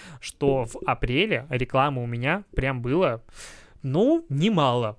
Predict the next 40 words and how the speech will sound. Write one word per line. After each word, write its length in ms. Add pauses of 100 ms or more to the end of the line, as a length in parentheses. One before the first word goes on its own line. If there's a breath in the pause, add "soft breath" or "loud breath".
(100)
я 240
так 300
скажу. 380
<laughs> 920
С 100
тем 180
учетом, 360
что 160
я 80
еще 220
от 80
части 320
отказываюсь. 500
Причем 380
от 100
части 340
не 120
маленькой. 480 (280 loud breath)
Соответственно, 400
рекламных 400
размещений 520
было 480
немало. 600
И 380 (280 loud breath)
просто, 320
чтоб 220
сравнить, 420
ну, 100
обычно 360
декабрь — 460
это 200
с-, 100
месяц, 340
который 320
вообще 480
разрывает 580
все 240
показатели 560
по 200
рекламе. 480